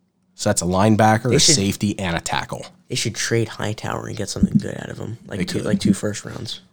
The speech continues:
Speaker 1: Giants starting left tackle Nate Solder says he's ready to come back too.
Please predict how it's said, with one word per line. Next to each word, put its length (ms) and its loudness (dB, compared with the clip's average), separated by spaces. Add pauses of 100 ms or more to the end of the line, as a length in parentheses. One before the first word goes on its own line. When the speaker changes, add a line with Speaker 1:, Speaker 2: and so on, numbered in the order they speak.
(120)
Speaker 1:
Giants 520 6
starting 580 6 (280)
left 280 -4
tackle 520 0
Nate 260 4
Solder 560 6 (100)
says 280 0
he's 180 2
ready 160 2
to 80 -4
come 180 -4
back 220 -4
too. 200 -4